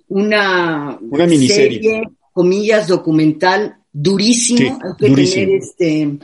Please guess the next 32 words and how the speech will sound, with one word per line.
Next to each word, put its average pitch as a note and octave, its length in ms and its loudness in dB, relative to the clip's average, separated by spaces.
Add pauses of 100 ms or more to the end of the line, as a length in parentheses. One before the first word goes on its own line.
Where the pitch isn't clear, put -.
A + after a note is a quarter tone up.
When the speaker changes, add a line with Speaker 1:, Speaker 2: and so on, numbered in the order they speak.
(640)
Speaker 1:
pues F3 200 0
digamos, F#3 520 -4
esta, F3+ 800 -2 (280)
este - 300 -2
compromiso F#3 680 0
social, F3+ 460 0
¿verdad? E3 300 -2
Para D#3 160 -4
sentarse D#3 580 -2
a D3 60 -2
verla E3 300 0
y D#3 60 0
decir, E3 460 -4
pues C#3 140 -10
simplemente, D#3+ 580 -2
Speaker 2:
Sí, B2 280 0 (200)
Speaker 1:
lo E3 80 -10
que - 60 -10
Speaker 2:
sí, - 60 0
Speaker 1:
hemos - 120 2
Speaker 2:
sí, - 80 -4
Speaker 1:
comentado, F3+ 380 0
Speaker 2:
sí. G#3 60 -2
Speaker 1:
no G#3+ 120 -4
puedo G3+ 220 0
mirar E3+ 300 0
para D#3 180 -2
otro D#3 180 -6
lado, C3+ 280 -4
¿no? D3+ 220 -6 (260)
Speaker 2:
Sí, D#3 280 0
eh, D3+ 200 0